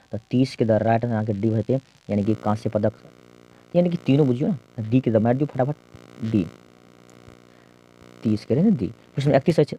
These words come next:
दर्शन, हाँ, दर्शन शास्त्र जनिहारक कहैत अछि। जे दर्शन शा-, शास्त्र जानै छै, ओ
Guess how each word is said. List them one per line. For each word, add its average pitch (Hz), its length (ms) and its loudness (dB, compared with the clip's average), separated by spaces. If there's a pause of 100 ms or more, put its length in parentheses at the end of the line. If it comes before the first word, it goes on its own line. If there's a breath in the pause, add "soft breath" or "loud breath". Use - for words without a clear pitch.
दर्शन, 127 320 0
हाँ, 110 520 -8
दर्शन 123 260 2
शास्त्र 135 400 -2
जनिहारक 123 540 -2
कहैत 113 500 -4
अछि। - 240 -12 (420 soft breath)
जे 113 60 -2
दर्शन 113 360 0
शा-, 120 440 -4
शास्त्र 127 340 -2
जानै 113 260 0
छै, 120 180 -4
ओ 120 160 -4